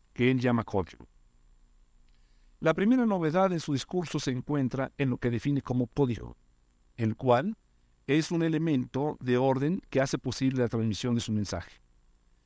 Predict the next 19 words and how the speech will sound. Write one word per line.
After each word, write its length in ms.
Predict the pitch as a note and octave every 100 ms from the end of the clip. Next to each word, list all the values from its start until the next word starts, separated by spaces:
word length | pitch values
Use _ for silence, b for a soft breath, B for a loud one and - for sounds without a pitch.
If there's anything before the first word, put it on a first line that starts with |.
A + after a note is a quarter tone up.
| _ _ _
Para 220 | A#2 C#3
esto 300 | F3 - D3+
él 100 | D3
ha 80 | C3+
declarado 500 | - A2 A#2+ A2 G#2+
previamente 720 | A#2 A#2 C3+ B2+ - E3 - _
que 100 | A2
se 100 | -
ha 60 | D3+
servido 460 | - C#3 D3+ C3
de, 100 | G#2 G#2 _ -
que 100 | B2+
le 120 | D3+
ha 40 |
servido 380 | E3 D3+ D3+ C3
de 100 | A2+
punto 300 | - D3 A#2+
de 80 | D3
partida 580 | G#2+ G2+ C3 A#2+ C#3+